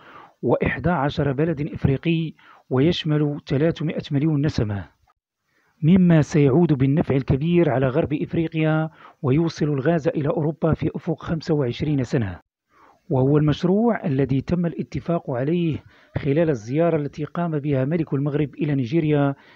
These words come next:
في دجنبر ألفين وستة عشر. فما الذي سيجنيه المغرب وباقي دول إفريقيا الغربية وحتى أوروبا من هكذا مشروع؟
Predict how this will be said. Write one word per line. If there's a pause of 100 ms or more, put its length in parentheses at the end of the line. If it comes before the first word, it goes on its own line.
(120)
في
دجنبر (100)
ألفين
وستة
عشر. (1400)
فما
الذي
سيجنيه
المغرب (140)
وباقي
دول
إفريقيا
الغربية
وحتى
أوروبا (420)
من
هكذا
مشروع؟